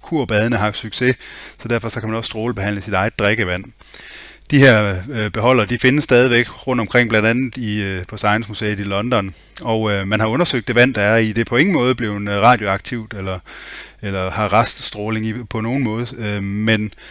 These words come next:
man finder til gengæld en stor del, øh, tungmetaller i vandet, så, så sundt har det ikke været. Det her, det er datidens, øh,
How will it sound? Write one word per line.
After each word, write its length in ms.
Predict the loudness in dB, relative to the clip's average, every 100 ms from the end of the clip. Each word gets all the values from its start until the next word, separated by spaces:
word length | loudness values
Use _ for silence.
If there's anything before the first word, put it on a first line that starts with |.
| -20 -20 -6
man 140 | 0 4
finder 200 | 6 6
til 120 | 6
gengæld 220 | 6 4
en 60 | 0
stor 240 | 0 0
del, 340 | 4 2 2 0
øh, 220 | -4 -2
tungmetaller 580 | 0 0 0 0 0 0
i 100 | 0
vandet, 320 | -4 -4 -10
så, 160 | -8
så 180 | -8 -8
sundt 260 | -4 -4 -2
har 100 | -4
det 180 | -4 -6
ikke 180 | -4
været. 280 | -4 -4 -4 -12 -20 -20 -20 -20 -20 -20 _ _ -20 -20 -20 -20 -20 -20 0 10
Det 80 | 12
her, 100 | 12
det 160 | 10
er 40 | 10
datidens, 580 | 8 6 4 4 2
øh, 360 | 4 4 4